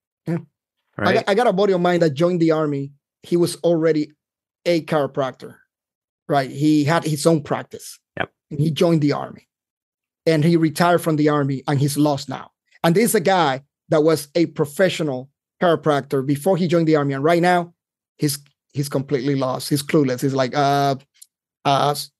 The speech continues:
Speaker 1: yeah, I, I've been in the military for so long. This, this all I know. Like, I cannot deal with patients anymore." I'll go over there and go like, "Okay, what the fuck is wrong with you?" They'll be like,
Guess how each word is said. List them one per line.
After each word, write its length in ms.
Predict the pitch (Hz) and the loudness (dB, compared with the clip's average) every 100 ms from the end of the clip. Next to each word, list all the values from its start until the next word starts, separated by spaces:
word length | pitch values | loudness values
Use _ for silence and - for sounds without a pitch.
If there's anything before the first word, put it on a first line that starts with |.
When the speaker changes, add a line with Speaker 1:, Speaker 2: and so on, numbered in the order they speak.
| _ | _
Speaker 1:
yeah, 380 | 165 156 156 143 160 | -2 2 2 0 0
I, 220 | 147 151 | 0 0
I've 80 | 151 | 2
been 100 | 175 | 2
in 80 | 160 | 2
the 80 | |
military 320 | 156 165 165 151 | 2 2 0 0
for 140 | 147 | -2
so 200 | 143 143 | -2 -2
long. 420 | 139 170 233 156 | 0 0 0 0
This, 260 | 151 147 - _ _ _ _ | -2 -4 -8 _ _ _ _
this 280 | 139 156 156 | -2 0 0
all 160 | 170 160 | 2 2
I 140 | 151 | 2
know. 240 | 147 208 160 | 2 2 2
Like, 300 | 147 143 - | 2 -2 -2
I 120 | 156 | 0
cannot 380 | 160 170 170 143 | 0 0 0 0
deal 220 | 160 208 | 0 0
with 240 | 190 143 - | 0 -4 -2
patients 420 | 170 185 - 139 | 0 0 -4 -6
anymore." 260 | 135 135 131 | -6 -4 0
I'll 160 | 147 | 0
go 120 | 156 170 | 2 2
over 120 | 156 | 2
there 100 | 175 | 2
and 80 | 156 | 2
go 60 | |
like, 140 | 151 135 | 0 2
"Okay, 240 | 196 175 | 0 0
what 160 | 165 196 | -2 -4
the 80 | 180 | -2
fuck 260 | 202 180 | -2 -2
is 140 | 156 170 | -2 -2
wrong 160 | 175 | -2
with 120 | 156 151 | -2 -4
you?" 160 | 156 | -2
They'll 160 | 165 160 | 0 2
be 80 | |
like, 120 | 165 | 2